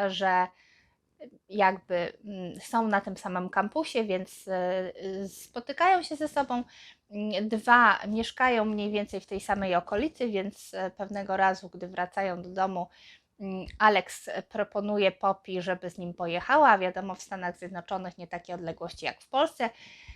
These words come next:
więc, e, jadą kilka godzin, co, e, pozwala im się lepiej poznać. Dzięki temu w sumie zostają przyjaciółmi.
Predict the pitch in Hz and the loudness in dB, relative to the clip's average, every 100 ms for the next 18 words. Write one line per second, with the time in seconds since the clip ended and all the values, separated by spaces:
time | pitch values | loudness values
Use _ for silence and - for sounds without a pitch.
0 | _ - 220 208 - - 190 202 208 202 | _ -4 -4 -4 -6 -2 2 4 6 4
1 | 208 196 196 - 202 202 202 202 175 190 | 4 -2 -6 -4 -2 2 0 0 -8 -10
2 | - 185 180 165 180 180 - 196 202 196 | -4 0 2 2 -2 -4 -6 0 2 4
3 | 180 180 190 175 - 196 311 320 269 240 | 2 -2 -6 -8 -8 0 2 2 0 -2
4 | - 196 - _ 214 262 254 240 226 226 | -4 -14 -14 _ -2 -2 -4 -4 -2 -2
5 | 226 214 208 214 - 226 202 226 214 202 | -2 -2 0 -2 0 0 0 -2 -4 -6